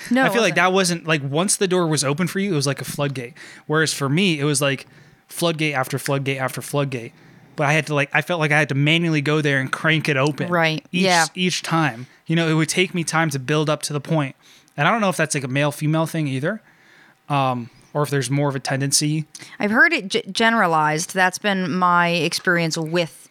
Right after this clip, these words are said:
Speaker 1: people. I-, if I had to put it into a category, you know,
Speaker 2: Yeah.
Speaker 1: that everyone's different, obviously, but generally that is what it appears to be more often.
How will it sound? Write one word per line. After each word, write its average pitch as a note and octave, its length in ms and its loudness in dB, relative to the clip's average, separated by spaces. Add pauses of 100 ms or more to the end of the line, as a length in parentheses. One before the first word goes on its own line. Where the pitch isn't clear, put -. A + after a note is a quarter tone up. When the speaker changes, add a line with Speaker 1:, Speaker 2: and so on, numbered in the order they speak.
(420)
Speaker 1:
people. D3 480 -8 (320)
I-, G#3+ 240 2
if A3 180 0
I G#3+ 120 6
had G#3+ 200 0
to G3 100 -2
put G3 200 -4
it - 80 -6
into F3+ 280 -2
a F3+ 60 0
category, D#3+ 720 -2
you F#3+ 160 -4
know, F3 80 2
Speaker 2:
Yeah. F3 160 0
Speaker 1:
that - 80 -4
everyone's G#3 480 2
different, D#3+ 420 -2
obviously, D3 800 -2 (520)
but D#3+ 280 0 (800)
generally F#3 480 0
that D#3+ 240 0 (340)
is F3 220 -2
what F3 160 0
it D#3+ 100 -2
appears E3+ 920 -2
to F3+ 200 -2
be D#3 400 0
more F3 300 0
often. D#3 500 -4